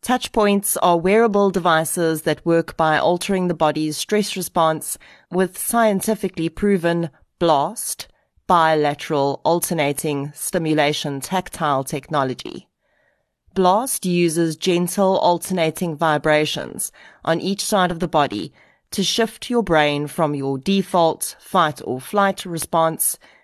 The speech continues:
to your calm and in control response. Over time,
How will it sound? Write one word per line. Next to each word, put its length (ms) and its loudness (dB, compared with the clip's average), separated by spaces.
to 140 -4
your 180 0
calm 560 2
and 340 0
in 220 -2
control 500 0
response. 680 -8
Over 220 -2
time, 500 2